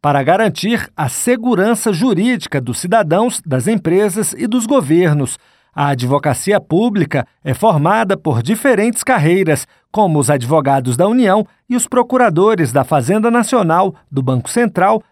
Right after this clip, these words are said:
estaduais e municipais. E, entre outras atribuições, é responsável pela defesa, consultoria e assessoramento jurídico de todos os poderes da União, além de representar o Brasil em tribunais internacionais.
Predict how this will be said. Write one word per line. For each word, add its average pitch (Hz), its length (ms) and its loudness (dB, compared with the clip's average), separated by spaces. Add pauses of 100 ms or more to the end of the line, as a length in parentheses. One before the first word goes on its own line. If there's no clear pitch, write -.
(140)
estaduais 180 760 2
e 226 100 0
municipais. 240 880 0 (360)
E, 143 140 0
entre 135 340 0
outras 147 400 0
atribuições, 190 840 -2 (220)
é 131 80 -10
responsável 175 880 0
pela 131 300 0
defesa, 202 640 0
consultoria 180 880 -2 (240)
e 135 160 -2
assessoramento 214 920 0
jurídico 214 680 -2 (120)
de 202 160 -2
todos 196 520 0
os 214 100 -4
poderes 180 540 2
da 196 120 4
União, 185 460 2 (260)
além 143 240 0
de 123 120 0
representar 135 680 0
o 131 60 0
Brasil 202 520 0
em 226 120 0
tribunais 196 600 0
internacionais. 190 1080 0